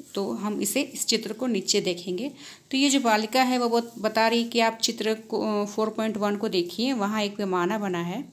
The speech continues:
और इसका उपयोग स्थानों के बीच की दूरी मापने में किया जा सकता है। उदाहरण के लिए एक कुआं है, वृक्ष के बीच की जो दूरी है, कुआं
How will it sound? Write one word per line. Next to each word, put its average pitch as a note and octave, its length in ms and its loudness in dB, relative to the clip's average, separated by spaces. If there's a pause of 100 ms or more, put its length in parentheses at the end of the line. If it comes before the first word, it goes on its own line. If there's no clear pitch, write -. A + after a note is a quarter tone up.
(220)
और G3+ 140 0
इसका A#3 300 2
उपयोग G#3+ 440 0
स्थानों G#3+ 540 -4
के C4 200 -2
बीच G#3+ 320 -2
की - 160 -4
दूरी F#3+ 340 -4
मापने F#3 440 0
में B3+ 240 -2 (540)
किया C#4+ 240 6
जा F#3 120 4
सकता F3+ 360 -8
है। F3 220 -6 (240)
उदाहरण A3 500 6
के C4 180 0
लिए B3+ 340 2
एक A#3 200 2
कुआं A3+ 400 2
है, A3 440 -4 (220)
वृक्ष A3 320 2
के A3+ 140 2
बीच A3 260 0
की A3+ 160 0
जो A3 180 0
दूरी G#3 320 -2
है, G#3 120 2
कुआं G#3 480 0